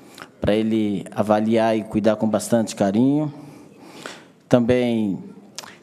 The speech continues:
quero parabenizar todas as mulheres, dia oito é o Dia das Mulheres.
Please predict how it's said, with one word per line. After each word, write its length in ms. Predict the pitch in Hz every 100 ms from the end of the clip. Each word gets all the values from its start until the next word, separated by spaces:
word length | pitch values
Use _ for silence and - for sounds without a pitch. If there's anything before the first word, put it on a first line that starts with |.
| -
quero 640 | 120 117 117 110 104 87 - - - - - - - -
parabenizar 680 | 113 107 113 117 107 110 110
todas 340 | - 139 120
as 160 | 120 110
mulheres, 680 | 113 107 120 131 120 - -
dia 240 | 117 110 101
oito 340 | 110 117 110
é 40 | 104
o 40 |
Dia 160 | 101 107
das 220 | 104 98
Mulheres. 760 | 95 107 120 131 123 123 -